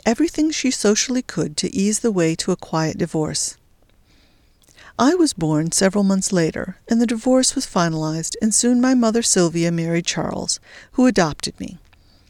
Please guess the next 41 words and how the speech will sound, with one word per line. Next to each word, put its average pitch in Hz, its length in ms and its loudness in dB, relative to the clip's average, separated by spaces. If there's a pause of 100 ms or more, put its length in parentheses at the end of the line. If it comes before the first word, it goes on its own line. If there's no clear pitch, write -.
(440)
Johnny 240 480 0
married 180 380 0
Laurentina 180 640 0
just 190 300 -2
in 262 80 2
time 175 320 0
to 190 80 -2
see - 180 0
that 165 220 -2
their 269 180 4
child 165 340 -4
was 185 140 -2
also 254 300 0
born - 240 -4
in - 100 -6
wedlock. - 540 -10 (840)
It 349 100 2
was 320 160 0
quite - 380 -2
the 185 80 0
happiest 170 500 -2
ending 175 280 -2
for - 160 -2
everyone. 160 500 -2 (1500)
Miss 269 280 2
Whitley 180 260 2
stopped 175 460 0
and 175 100 0
leaned 175 240 0
back 170 300 0
with 160 100 -4
the 165 140 -2
air 220 160 0
of 202 100 -4
someone 170 340 -4
who 214 120 -4
had 202 80 -2
just - 180 -4
finished 165 440 -2
the - 40 -8
story. - 480 -4